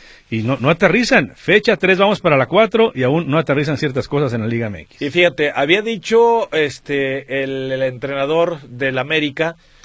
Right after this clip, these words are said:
Speaker 2: eh, Jardine, que la afición se preparara, porque a partir de la fecha cuatro,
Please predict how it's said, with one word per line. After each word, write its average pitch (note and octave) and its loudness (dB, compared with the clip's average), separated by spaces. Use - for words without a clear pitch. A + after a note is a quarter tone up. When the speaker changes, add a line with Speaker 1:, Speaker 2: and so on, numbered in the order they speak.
Speaker 2:
eh, A#2 -6
Jardine, C#3+ -4
que C3 0
la D3 -2
afición F3+ 0
se A3+ -4
preparara, C#3 -4
porque C3+ -6
a C3+ -2
partir C#3+ -4
de G#3+ -2
la E3 -2
fecha F#3+ -6
cuatro, A#3 -2